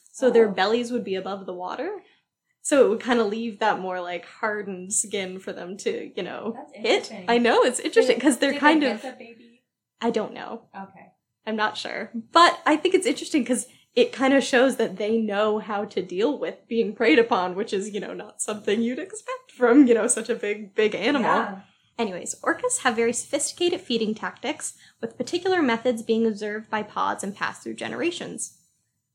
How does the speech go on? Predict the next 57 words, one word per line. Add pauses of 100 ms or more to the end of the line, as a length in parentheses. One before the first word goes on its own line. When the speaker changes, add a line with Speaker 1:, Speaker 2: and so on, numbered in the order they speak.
Speaker 1:
Some
of
these
methods
include,
and
I'm
just
gonna (220)
highlight
a
few
that
I
found
interesting,
but
there's,
there's
so
many,
Speaker 2:
Yeah. (160)
Speaker 1:
and
they're
so
distinct,
which
is,
which
is
so
interesting. (500)
One
of
these
is
called
carousel
feeding,
a
fish
hunting
tactic
in
which
a
group
encircles
a
school
of
fish
while
one
orca
will
shoot